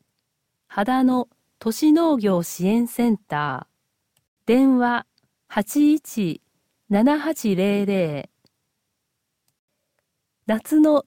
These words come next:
特別滞納整理期間。七月から八月は、電話や通知などによる納税の催告を行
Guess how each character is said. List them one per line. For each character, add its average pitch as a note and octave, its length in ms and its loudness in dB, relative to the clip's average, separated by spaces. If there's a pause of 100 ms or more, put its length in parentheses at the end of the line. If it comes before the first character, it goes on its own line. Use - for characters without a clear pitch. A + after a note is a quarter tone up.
(100)
特 D4 280 -2
別 D#4 240 -2
滞 C#4+ 320 2
納 C#4+ 240 4
整 C#4 320 0
理 C4+ 120 -2
期 - 180 -20
間。 D#3 400 -4 (1300)
七 - 320 0
月 D4 280 -2
か A#3 140 -4
ら G3 120 0
八 A#3+ 320 -6
月 A#3+ 320 -2
は、 E3+ 320 -4 (280)
電 C#4+ 300 2
話 C#4 160 0
や C4+ 160 0
通 C#4+ 280 -4
知 - 140 -4
な C#4+ 120 2
ど B3+ 140 0
に G3+ 160 2
よ E3+ 140 0
る D#3+ 120 -2
納 A3+ 260 0
税 C4 280 0
の A#3+ 220 -2
催 A#3+ 300 -4
告 B3 380 -4
を A#3 100 0
行 A3 180 -4